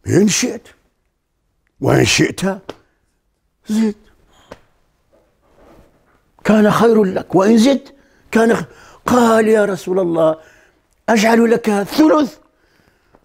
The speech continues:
قال: "وإن زدت فهو خير لك". قال: "النصف يا رسول الله؟" قال: "إن زدت فهو خير لك". قال: "ثلثان يا رسول؟"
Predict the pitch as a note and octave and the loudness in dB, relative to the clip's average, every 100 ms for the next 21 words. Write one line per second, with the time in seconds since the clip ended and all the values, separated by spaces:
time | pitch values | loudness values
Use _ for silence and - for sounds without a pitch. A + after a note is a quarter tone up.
0 | _ _ _ - D3 D#3+ F3 F3+ G3 G3+ | _ _ _ -6 0 2 2 2 2 2
1 | D#3+ G#3+ - A3+ A3 A#3+ - A#3+ C4+ B3 | 0 -2 -4 -2 0 0 0 0 0 0
2 | - - _ _ _ _ _ _ _ _ | -2 -12 _ _ _ _ _ _ _ _
3 | _ _ _ - B3 A#3+ A3 G#3 F#3+ _ | _ _ _ -2 0 2 2 0 -4 _
4 | _ _ _ _ _ _ - _ _ - | _ _ _ _ _ _ -20 _ _ -4
5 | A3+ C#4 E4+ - D4+ D4 D4 C#4+ D4 D#4 | 0 2 2 2 2 4 2 0 0 0
6 | D#4 D#4+ D4+ C#4 _ _ _ _ _ _ | 2 2 2 -2 _ _ _ _ _ _
7 | _ _ _ _ _ _ _ - C3+ D#3 | _ _ _ _ _ _ _ -8 -2 0
8 | F3 F#3+ G3+ D3 A#3+ F3 _ _ - E3 | 0 0 0 -2 -4 -6 _ _ -4 0
9 | G#3 C4 D4 D#4 C#4+ C4 B3 - _ _ | 0 2 0 0 0 -2 -4 -12 _ _
10 | _ _ _ _ _ _ _ _ _ _ | _ _ _ _ _ _ _ _ _ _
11 | _ - F3 G3+ G3 F3+ F3+ C#3 _ _ | _ -4 0 2 2 0 -2 -8 _ _
12 | _ _ _ _ _ - - C#4+ D4 D#4 | _ _ _ _ _ -8 0 2 2 2
13 | G#4 G4+ E4+ D#4+ E4 - | 2 2 2 2 -2 -6